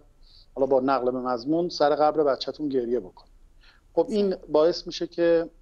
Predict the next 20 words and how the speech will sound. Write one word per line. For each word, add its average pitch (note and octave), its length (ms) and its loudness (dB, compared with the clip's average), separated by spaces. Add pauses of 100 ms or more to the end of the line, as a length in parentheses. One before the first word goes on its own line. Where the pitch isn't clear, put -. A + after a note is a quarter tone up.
(600)
فشارهای C#3+ 680 2
روحی C3+ 400 -2
و C#3+ 120 4
روانی B2+ 480 0
که D3+ 120 -12
به C#3 80 0
خانواده A#2 540 -8
بود C3+ 180 -2
افزایش B2 500 -2
پیدا C3+ 240 2
بکنه. G#2+ 360 -10 (440)
همون D#3+ 280 2
موقع D3+ 380 2
خانواده، B2+ 720 0 (200)
یکی C3 240 -2
از A#2+ 180 0
اعضای A#2+ 320 0
خانواده A#2+ 600 -2 (840)
تماسی B2+ 420 0
گرفتن C3 520 0